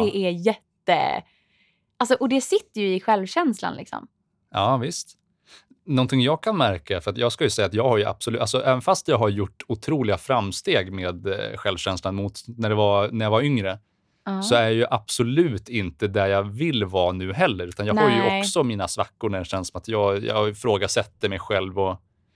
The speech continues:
Speaker 1: Ja, du känner att du inte riktigt är där du vill vara idag med självkänslan.
Speaker 2: Ja, men jag har, jag har ju absolut mina dagar när jag ifrågasätter om jag gör saker rätt, om jag, om jag borde göra någonting annorlunda, liksom,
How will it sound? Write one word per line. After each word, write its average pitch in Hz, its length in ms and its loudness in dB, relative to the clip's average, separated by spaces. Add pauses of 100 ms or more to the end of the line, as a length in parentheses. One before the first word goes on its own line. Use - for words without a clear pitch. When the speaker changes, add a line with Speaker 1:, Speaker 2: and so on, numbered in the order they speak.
(160)
Speaker 1:
Ja, 202 240 4
du 208 140 0
känner 226 300 2
att 208 80 -4
du 208 100 -2
inte 214 340 0
riktigt 202 320 -4
är 190 200 2
där 175 280 2
du 170 120 -8
vill 170 300 -4
vara 165 540 0 (340)
idag 185 420 4
med 165 500 -8
självkänslan. 170 800 -6 (280)
Speaker 2:
Ja, 120 280 4
men 131 100 0
jag 139 60 2
har, 156 100 2
jag 151 180 2
har 170 80 6
ju 165 40 4
absolut - 600 -2
mina 120 240 0
dagar 110 340 2
när 104 140 2
jag 101 220 2
ifrågasätter 104 800 -2
om 104 160 0
jag 101 120 0
gör 101 200 0
saker 101 340 -2
rätt, 139 440 -2
om 123 100 0
jag, 117 280 2
om 117 100 -2
jag 113 280 -2 (160)
borde 120 280 -2
göra 117 100 6
någonting 113 260 -2
annorlunda, 127 920 2
liksom, 107 440 -8